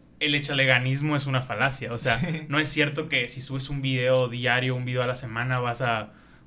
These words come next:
Speaker 1: reventarla o vas a vivir de eso. Puede que te esté viendo gente, pero vivir de esto es cabrón.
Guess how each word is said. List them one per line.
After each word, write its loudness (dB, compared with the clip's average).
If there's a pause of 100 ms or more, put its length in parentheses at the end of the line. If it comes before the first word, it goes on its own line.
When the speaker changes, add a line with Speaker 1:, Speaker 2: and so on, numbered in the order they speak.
(180)
Speaker 1:
reventarla 2
o 0
vas 0
a 0
vivir -2
de 2
eso. -6
Puede 4
que -4
te -8
esté -2
viendo 0
gente, -2
pero -2
vivir 0
de 0
esto -6
es -6
cabrón. -8